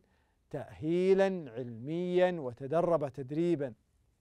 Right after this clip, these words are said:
آه، طبيًا لأن يكون وي-، ويستطيع أن يقو-، أن يقوم ويشخص هذا الاضطراب من نفسيين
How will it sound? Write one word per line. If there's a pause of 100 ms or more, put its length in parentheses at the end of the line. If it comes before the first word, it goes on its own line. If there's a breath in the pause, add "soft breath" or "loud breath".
(1040 soft breath)
آه،
طبيًا
لأن
يكون
وي-،
ويستطيع
أن
يقو-،
أن
يقوم
ويشخص (640)
هذا
الاضطراب (460)
من
نفسيين